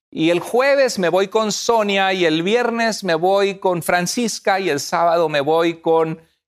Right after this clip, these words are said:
con, eh, este, eh, la persona que tú quieras". Imagínate, creo que a nadie de nosotros nos gustaría.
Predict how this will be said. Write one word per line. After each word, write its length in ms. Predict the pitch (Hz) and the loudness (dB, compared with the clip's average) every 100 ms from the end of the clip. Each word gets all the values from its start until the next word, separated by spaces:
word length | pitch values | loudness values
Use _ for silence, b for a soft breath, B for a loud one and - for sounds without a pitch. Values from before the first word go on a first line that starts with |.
| - 139 | -20 -2
con, 400 | 151 147 147 147 | 0 2 0 -2
eh, 140 | 135 107 | -2 0
este, 600 | 143 - 151 135 131 b b _ _ | -2 -2 -2 0 -2 b b _ _
eh, 320 | - - - | -18 -16 -6
la 220 | 151 151 | -2 0
persona 360 | 156 - 214 208 | 0 2 0 0
que 100 | 180 | 0
tú 120 | 170 | -2
quieras". 380 | - 143 120 120 | 0 0 2 0
Imagínate, 580 | 165 170 220 180 135 - | -2 0 0 0 0 -2
creo 220 | 202 254 | -2 0
que 80 | 220 | -2
a 40 | |
nadie 400 | 185 180 196 226 | 0 0 2 2
de 60 | 190 | 0
nosotros 400 | 151 170 170 170 | -2 -4 -2 -2
nos 160 | 156 | -2
gustaría. 580 | 151 147 170 208 - - | -2 -2 -2 -2 -6 -10